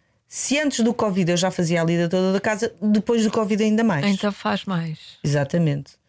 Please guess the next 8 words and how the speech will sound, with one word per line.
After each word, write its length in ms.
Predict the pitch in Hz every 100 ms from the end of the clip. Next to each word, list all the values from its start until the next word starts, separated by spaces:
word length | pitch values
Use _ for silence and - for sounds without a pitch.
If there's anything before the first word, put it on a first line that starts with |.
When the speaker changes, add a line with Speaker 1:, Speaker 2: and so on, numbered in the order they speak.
| _ _ _ _ _ _ 370
Speaker 1:
A 80 | 370
seguir, 540 | - 226 202 190 214 _ _ _ _ _ _ _ - 175 180 185
e 80 | 170
pensando 440 | 214 208 254 233
nisto 280 | 214 185 -
em 100 | 175
termos 340 | 190 180 170
de 300 | 156 151 143